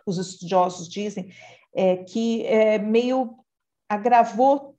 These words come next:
todos os problemas possíveis ali, quer dizer, de, de ansiedade ou de depressão, ou enfim, qualquer tipo de transtorno, ou mesmo uma pessoa que simplesmente era um pouco tensa, ficou muito mais, quer dizer, a pandemia fez isso com as pessoas,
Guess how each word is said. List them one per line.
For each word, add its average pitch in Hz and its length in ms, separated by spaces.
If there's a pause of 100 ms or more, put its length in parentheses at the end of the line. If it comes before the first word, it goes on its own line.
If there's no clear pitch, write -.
(100)
todos 302 400
os 269 160
problemas 202 720
possíveis 170 640
ali, 170 200
quer 190 120
dizer, 180 180
de, 170 200
de 190 100
ansiedade 180 840
ou 170 60
de 170 140
depressão, 175 880 (320)
ou 196 140
enfim, 202 380 (320)
qualquer 208 240
tipo 233 260
de 214 160
transtorno, 196 680
ou 190 80
mesmo 247 240
uma 277 80
pessoa 269 360
que 247 60
simplesmente 240 580
era 226 120
um 220 100
pouco 233 260
tensa, 220 440
ficou - 200
muito 190 280
mais, 190 360
quer 190 60
dizer, 190 140
a 190 80
pandemia 202 340
fez 208 220
isso 208 160
com 214 80
as 214 100
pessoas, 220 480